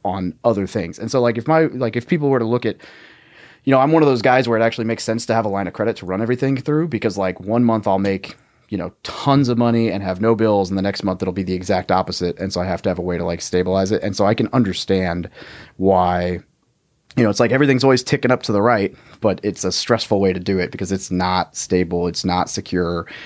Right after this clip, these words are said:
And there are definitely months where you're like, "Oh my gosh, where's the next check coming from?" And then there are months where you're like, "What am I supposed to do with all this? Where do I put it?" And so it's, it's a weird game.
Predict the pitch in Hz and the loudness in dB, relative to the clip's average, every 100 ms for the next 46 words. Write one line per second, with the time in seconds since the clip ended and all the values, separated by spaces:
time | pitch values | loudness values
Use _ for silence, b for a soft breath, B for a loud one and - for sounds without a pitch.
0 | B 101 101 92 98 101 107 98 90 95 | B 0 4 4 4 2 2 0 0 -2
1 | - 101 90 87 87 - B B B B | -2 -2 0 -2 -4 -8 B B B B
2 | B - 143 139 143 139 113 120 135 117 | B -2 2 2 2 2 0 -2 -2 0
3 | 135 139 - - 147 - 147 135 120 113 | 0 0 0 -2 -4 0 2 2 2 2
4 | 92 101 101 95 92 95 101 95 104 95 | 2 -4 -6 -4 -6 -4 -6 -6 -8 -6
5 | 95 90 92 113 240 262 247 226 156 123 | -6 -8 -8 -2 0 0 -2 -4 -4 0
6 | 185 330 302 107 90 85 82 117 185 208 | 2 4 2 0 -2 -6 -8 -4 -2 -4
7 | - 320 233 - 78 87 98 92 90 - | 0 2 2 -2 -10 -8 -4 -4 -4 -8
8 | - 98 107 104 120 101 98 85 78 | -12 -10 -6 2 2 2 -2 -2 -8